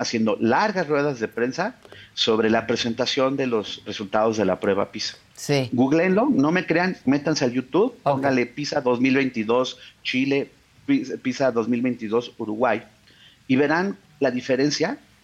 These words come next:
Speaker 1: entre autoridades que se toman en serio su trabajo, que reconocen que hay un problema,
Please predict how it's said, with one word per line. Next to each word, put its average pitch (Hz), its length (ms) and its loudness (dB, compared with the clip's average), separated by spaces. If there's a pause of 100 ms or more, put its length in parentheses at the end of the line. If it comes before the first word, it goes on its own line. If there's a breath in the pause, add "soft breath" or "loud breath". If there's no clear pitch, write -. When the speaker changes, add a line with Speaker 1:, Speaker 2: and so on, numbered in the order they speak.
(640)
Speaker 1:
entre 131 220 0
autoridades 127 580 0
que 120 100 -12
se 110 120 -8
toman 127 380 0
en 107 120 0
serio 113 280 0
su 110 140 -12
trabajo, 101 540 -2 (440)
que 127 100 0
reconocen 127 640 0
que - 100 -8
hay 107 160 -2
un 107 80 -4
problema, 101 540 -2